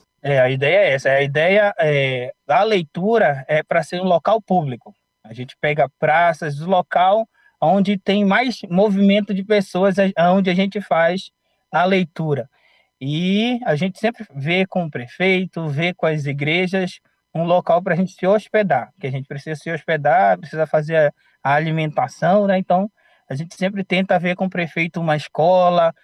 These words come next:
é, se não tem escola, alguma associação, alguma,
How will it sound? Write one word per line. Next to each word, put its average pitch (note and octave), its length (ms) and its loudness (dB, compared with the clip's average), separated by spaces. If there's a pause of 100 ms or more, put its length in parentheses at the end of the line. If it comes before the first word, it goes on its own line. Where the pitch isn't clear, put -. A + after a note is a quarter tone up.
(280)
é, C#3 500 0
se - 160 -12
não E3+ 140 -2
tem E3 160 -6
escola, D#3+ 680 2
alguma D#3 480 0
associação, D#3 800 -2
alguma, C4 600 -2